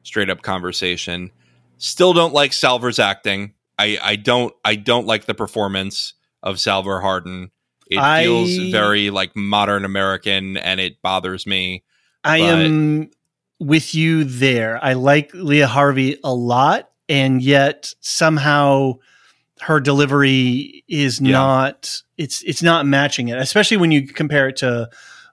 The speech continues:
Speaker 2: um,
Speaker 1: To Gail.
Speaker 2: Lulu Bell, and she's,
Speaker 1: Yeah.
Speaker 2: there's some
Speaker 1: I think,
Speaker 2: scenes
Speaker 1: but,
Speaker 2: in this episode,
Speaker 1: but are we
Speaker 2: so.
Speaker 1: just Americans who can't hear our own accent and feel like we're in a different world?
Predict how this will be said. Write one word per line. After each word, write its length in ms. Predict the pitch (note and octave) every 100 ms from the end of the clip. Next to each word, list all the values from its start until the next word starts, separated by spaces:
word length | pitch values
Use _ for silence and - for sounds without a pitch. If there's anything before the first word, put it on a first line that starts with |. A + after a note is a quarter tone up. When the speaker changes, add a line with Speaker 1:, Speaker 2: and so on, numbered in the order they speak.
| -
Speaker 2:
um, 440 | C3 B2 A#2+ A#2+
Speaker 1:
To 100 | B2+
Gail. 240 | - F#2
Speaker 2:
Lulu 200 | D3 D3
Bell, 500 | C3+ C#3+ B2 A#2 B2 -
and 240 | C3+ B2+
she's, 500 | - D3+ C#3 A#2 - -
Speaker 1:
Yeah. 280 | G#2 F#2+ F2+ F#2 - D4+
Speaker 2:
there's 180 | D#3 D3+
some 100 | E3
Speaker 1:
I 40 |
think, 80 | F3+
Speaker 2:
scenes 220 | G3+ F3
Speaker 1:
but, 40 | D3
Speaker 2:
in 60 | D3
this 140 | C#3
episode, 300 | D3+ C#3 B2+
Speaker 1:
but 120 | F#3+
are 160 | G3+ F#3
we 120 | F#3+ A#3
Speaker 2:
so. 40 |
Speaker 1:
just 280 | F#3+ F#3 -
Americans 680 | C3+ C3 C3 D3 D3+ D3+ -
who 160 | C3+ A2+
can't 400 | - C3 B2 -
hear 260 | - B2+
our 200 | A#2 A2
own 180 | G2 G#2+
accent 420 | G#2 G#2 - A2
and 160 | G2 G2
feel 220 | - G#2
like 140 | G2+
we're 140 | G#2 G2
in 60 |
a 60 | G2
different 280 | G2 A#2 F#2
world? 380 | F#2+ F#2+ G2+